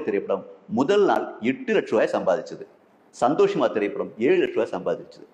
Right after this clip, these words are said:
அது இதோட கம்பேர் பண்ணும்போது மெகா ஹிட்டா ரசிகர் பார்த்தாங்க. சினிமா ஸ்கோப்ன்றது ரசிகர்களுக்கு அந்த காலத்துல ரொம்ப புதுசா இருந்துச்சு. என்னடா ஸ்கிரீன்லயே பாதி தெரியுதே படம் அப்படி பலரும் அது கிண்டல் பண்ணாங்க. அதோட ஷோலே படத்தோட கதையை பலருக்கும் பிடிக்கல. அமிதாப் பச்சன் சாகுறது பிடிக்கல, அந்த கிளைமேக்ஸ் ஆண்ட பிடிக்கல, நிறைய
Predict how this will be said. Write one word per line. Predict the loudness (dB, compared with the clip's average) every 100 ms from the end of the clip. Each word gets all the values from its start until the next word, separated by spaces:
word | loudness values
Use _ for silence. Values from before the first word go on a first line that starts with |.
| -2
அது | 0 -4 -4 0
இதோட | 0 0
கம்பேர் | 0 0 -2
பண்ணும்போது | -6 -6 -6 -4 -4
மெகா | 0 0 -2
ஹிட்டா | -4 -2 -2
ரசிகர் | -2 -6 -6 -4 -4
பார்த்தாங்க. | -4 -6 -8 -4
சினிமா | -2 0 -2 0
ஸ்கோப்ன்றது | 0 0 0 2 2 0 -8 -2 0
ரசிகர்களுக்கு | 2 0 2 0
அந்த | 2
காலத்துல | 0 0
ரொம்ப | -2 -2
புதுசா | -6 0 0
இருந்துச்சு. | 0 -8 -6
என்னடா | 0 0 0
ஸ்கிரீன்லயே | -4 -4 -2 -4 0
பாதி | 0 2 0
தெரியுதே | -2 -2 -2 -2
படம் | -2 -2
அப்படி | -4 -6 -8 -4
பலரும் | -2 -2
அது | -4
கிண்டல் | -4 -2 -2
பண்ணாங்க. | -6 -8 -14 _ -4 0
அதோட | 2 2 0 -2 0
ஷோலே | 2 4 2
படத்தோட | 0 0 -2 0
கதையை | -2 -2 0
பலருக்கும் | -2 -2 -8 -4
பிடிக்கல. | -4 0 -2 -2 -12 -2 0
அமிதாப் | 2 2
பச்சன் | 0 -2 2
சாகுறது | 2 2 -2
பிடிக்கல, | -4 -2 0 0
அந்த | 0 0
கிளைமேக்ஸ் | 0 0 -2 -2
ஆண்ட | -2 -2
பிடிக்கல, | -4 -8 -2 -2 -4 -16 _ -2
நிறைய | 0 0